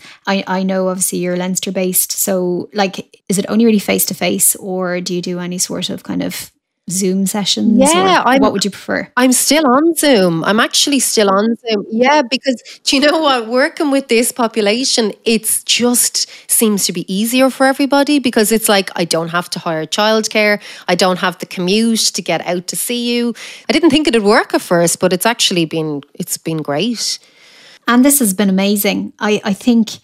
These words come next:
Speaker 1: it's just really, really, really good to just get a bit of an insight into it. And just for anybody who's, you know, preparing for birth and,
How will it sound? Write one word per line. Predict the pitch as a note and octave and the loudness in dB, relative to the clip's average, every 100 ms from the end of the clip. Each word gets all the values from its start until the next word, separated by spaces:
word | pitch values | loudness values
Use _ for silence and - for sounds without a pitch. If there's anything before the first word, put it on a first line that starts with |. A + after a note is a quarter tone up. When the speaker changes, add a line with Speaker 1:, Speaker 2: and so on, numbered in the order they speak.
| _ - - _ _ | _ -20 -20 _ _
Speaker 1:
it's | - - | -2 0
just | C4+ - | 0 2
really, | C4+ B3+ | 4 4
really, | A3+ G3+ | 4 4
really | G3 F#3+ | 2 0
good | F#3 G3 F#3+ F#3 | 0 0 0 0
to | - - | -2 -2
just | - C4+ - - | -2 -2 -2 -2
get | B3 A3+ | -2 -2
a | A3 - - | -6 -8 0
bit | B3 A#3 | 2 2
of | A3+ G3 | 0 -4
an | F#3+ | -2
insight | F#3 F3+ - F#3 E3+ | -2 -2 -4 -4 -8
into | G3 F#3 F#3+ F3+ | -6 -4 -2 -4
it. | F#3+ F#3 - | -4 -4 -4
And | G3+ G3 F#3+ - _ - - _ | -4 -2 -2 -2 _ -20 -20 _
just | - B3+ - - | -2 0 0 -4
for | - B3+ A#3+ | -4 -6 -2
anybody | A#3+ B3+ A3+ G3+ F#3+ | 0 0 0 0 -2
who's, | F#3 G3 G3 F#3+ - | 0 -2 0 -2 -2
you | C4+ | -4
know, | G3+ F#3+ | -4 -4
preparing | - F#3+ G3+ G3 G3 G3 | -6 -4 0 0 0 -4
for | - | -6
birth | F#3+ F#3+ F#3 F#3 - - - | -8 -6 -6 -8 -12 -18 -10
and, | G3+ G3+ G3 G3 | -8 -4 -4 -4